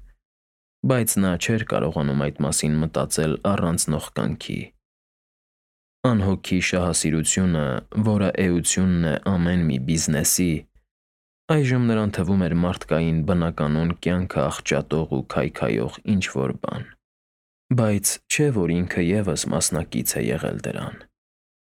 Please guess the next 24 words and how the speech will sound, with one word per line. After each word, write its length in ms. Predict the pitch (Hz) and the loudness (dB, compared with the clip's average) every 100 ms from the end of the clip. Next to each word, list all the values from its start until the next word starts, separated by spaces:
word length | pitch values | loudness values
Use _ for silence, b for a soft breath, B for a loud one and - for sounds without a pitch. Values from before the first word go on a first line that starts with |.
| _ _ _ _ _ _ | _ _ _ _ _ _
Միթե 380 | 165 175 180 104 | 2 2 2 0
մյուսների 520 | 85 87 - 90 82 | 0 0 0 0 0
հետ 240 | 87 92 87 | 0 0 0
մեկտեղ 500 | 85 85 - 95 92 | 0 -2 -2 -2 -2
ինքը 360 | - 101 92 90 | 0 0 0 0
ևս 400 | 92 110 76 - | 2 2 0 -4
չի 200 | - 87 | -2 0
նստել 440 | 80 - - 65 | 0 0 -2 -2
դրամատան 720 | 65 85 85 87 85 82 87 | 0 0 0 0 -2 -2 0
վարչության 640 | 80 76 - 62 - 69 64 | -2 -2 -4 -4 -2 -2 -2
նիստերին։ 640 | 55 - - - - - - - _ _ _ _ _ _ _ _ _ - | -2 -2 -4 -6 -6 -10 -14 -20 _ _ _ _ _ _ _ _ _ 0
Միթե 360 | 117 139 90 | 2 2 0
չի 200 | 76 82 76 | -2 0 0
օգնել 420 | 78 - 87 85 | 0 -2 0 0
իրագործմանը 840 | 92 87 82 87 - 85 92 87 | 0 0 0 0 0 0 2 2
նրանց 340 | 82 80 87 87 | 0 0 0 -2
ծրագրերի, 680 | - 71 80 85 85 95 90 80 b b b b | -2 0 0 0 0 2 0 -2 b b b b
որոնք 400 | b 147 143 131 | b 2 2 2
ուղղված 420 | 123 110 117 117 110 | 0 0 0 0 0
են 100 | 104 | 0
անչափ 540 | 110 110 104 98 95 - | 0 0 0 0 0 0
հարստություն 640 | 92 90 - 80 - 90 | 0 0 -2 0 0 0
դիզելու 540 | 80 92 85 85 76 76 | 2 2 2 2 2 0
նպատակին։ 800 | 67 - 64 - - - 50 | -2 -4 -4 -4 -6 -8 -6